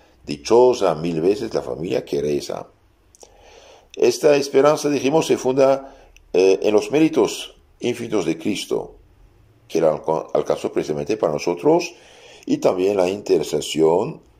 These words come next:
de María y de los santos, eh, que son, eh, ayudantes de Cristo, podemos, eh, podemos decir. Los pecados contra la esperanza, ya lo hemos dicho en parte,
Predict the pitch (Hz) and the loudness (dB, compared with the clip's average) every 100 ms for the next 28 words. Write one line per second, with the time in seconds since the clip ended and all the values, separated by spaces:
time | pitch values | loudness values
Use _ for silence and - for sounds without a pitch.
0 | - 104 101 85 73 76 80 85 - 78 | -6 0 2 2 0 0 0 0 -4 -4
1 | 71 65 - 85 71 - 78 90 - - | -2 -2 -2 -4 -4 -2 0 0 -4 -14
2 | _ _ _ _ _ _ _ - 73 76 | _ _ _ _ _ _ _ -6 -2 0
3 | 73 71 71 71 - 73 80 92 90 _ | 0 -2 -4 -6 -4 -2 -2 -4 -10 _
4 | _ _ _ _ _ - 69 69 65 58 | _ _ _ _ _ -8 -4 -4 -4 -4
5 | - 95 82 76 78 76 - 73 - 76 | -2 -2 0 -2 -2 -4 -4 -4 -4 -8
6 | - 107 110 - 76 - - - 69 73 | -6 -4 -4 -4 -4 -4 -6 -6 -4 -4
7 | 73 73 - - 69 67 65 57 - _ | -4 -6 -6 -8 -4 -4 -4 -6 -12 _
8 | - 73 73 64 64 - 90 - - - | -8 -8 -10 -12 -12 -8 -8 -8 -18 -20
9 | - - - - - - - - - - | -20 -20 -20 -20 -20 -20 -20 -20 -20 -20
10 | - _ - - _ - - - 107 - | -20 _ -20 -20 _ -20 -20 -4 0 4
11 | 127 147 156 147 147 143 139 135 127 120 | 4 8 8 8 6 4 2 4 4 4
12 | 123 131 127 117 104 101 101 98 98 95 | 6 6 4 2 4 4 4 4 2 0
13 | 104 104 90 104 90 - 139 - | 0 -2 0 0 0 0 0 0